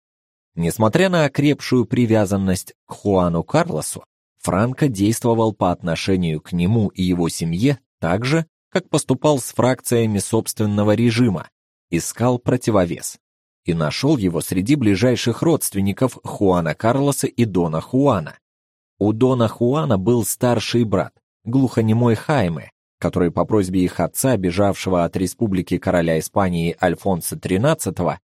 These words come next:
отрекся от своих прав на престол. В результате интриг Франко он отозвал свое отречение.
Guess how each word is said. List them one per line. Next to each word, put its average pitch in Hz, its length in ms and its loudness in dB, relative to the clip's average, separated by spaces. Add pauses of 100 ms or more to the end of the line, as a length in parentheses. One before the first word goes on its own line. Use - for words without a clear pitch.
(260)
отрекся 127 640 2
от 92 80 -4
своих 92 340 -2
прав 127 280 0
на 101 120 -2
престол. 85 560 -4 (440)
В 80 120 -4
результате 117 680 2
интриг 113 480 0
Франко 139 600 -2 (160)
он 139 180 2
отозвал 98 560 2
свое 87 400 0
отречение. 90 840 -2